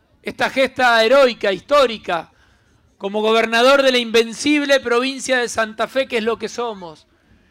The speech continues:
En un día tan importante para nosotros como santafesinos,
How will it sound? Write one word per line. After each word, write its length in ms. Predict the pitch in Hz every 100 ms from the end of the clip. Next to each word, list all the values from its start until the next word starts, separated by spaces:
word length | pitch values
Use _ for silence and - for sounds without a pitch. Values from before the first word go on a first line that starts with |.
| _ _ _ _
En 140 | 208 233
un 100 | 247
día 640 | 285 277 269 269 254 - _ _ _ _ _ -
tan 160 | 269
importante 960 | 277 233 247 247 285 247 190 185 147 143 _ _ _ _ _ _
para 200 | 202 214
nosotros 920 | 233 - 294 294 285 269 269 - - _ _
como 240 | 226 226
santafesinos, 1040 | 214 247 220 220 226 220 269 269 269 262